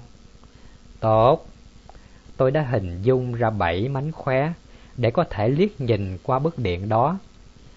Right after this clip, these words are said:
Thành công ngay trong mánh khóe đầu tiên." "Anh đã thấy gì?"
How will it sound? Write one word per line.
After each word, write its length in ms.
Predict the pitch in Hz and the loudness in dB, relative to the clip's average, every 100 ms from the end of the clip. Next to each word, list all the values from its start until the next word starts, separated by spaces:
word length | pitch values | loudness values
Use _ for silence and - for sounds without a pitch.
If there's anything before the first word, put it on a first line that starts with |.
| - - - | -20 -20 -6
Thành 340 | - 104 92 | -2 -2 -2
công 400 | 90 120 113 117 | -2 2 2 0
ngay 320 | 113 117 117 110 | -2 0 0 -2
trong 180 | 110 110 | -4 -2
mánh 160 | 113 | -4
khóe 260 | 131 - 143 | -6 -2 2
đầu 300 | 127 95 85 - | 2 2 -2 0
tiên." 220 | 120 110 104 - - - - - - - - - - | 2 2 -2 -14 -20 -20 -20 -20 -20 -20 -20 -14 -2
"Anh 160 | 139 | 2
đã 100 | 127 | 2
thấy 240 | 127 151 180 | 2 0 2
gì?" 340 | 139 127 131 | 4 4 2